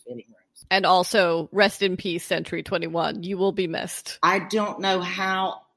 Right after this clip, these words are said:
Speaker 1: I personally do episodic television without it. I mean, we went there so much for all the girls in the original series.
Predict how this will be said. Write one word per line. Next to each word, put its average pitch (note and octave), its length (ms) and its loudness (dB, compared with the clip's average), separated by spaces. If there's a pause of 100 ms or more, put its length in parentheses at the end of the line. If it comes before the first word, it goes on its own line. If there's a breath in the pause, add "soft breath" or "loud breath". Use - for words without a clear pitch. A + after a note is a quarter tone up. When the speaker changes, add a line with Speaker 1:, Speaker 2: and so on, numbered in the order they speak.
(140)
Speaker 1:
I E3+ 480 0
personally F3 680 -6
do E3 440 4
episodic D3+ 680 -4
television D#3 680 -4
without C#3 520 -2
it. B2+ 180 -6 (420)
I F3 80 4
mean, G3 180 4
we A3+ 140 4
went G#3+ 260 0
there F3+ 160 2
so F#3+ 520 2
much F#3 320 -2
for E3 140 -4
all D#3 220 -2
the D#3 100 -4
girls D3+ 520 -2
in D#3+ 160 -8
the D#3 80 -4
original D3+ 460 -4
series. D#3+ 760 -2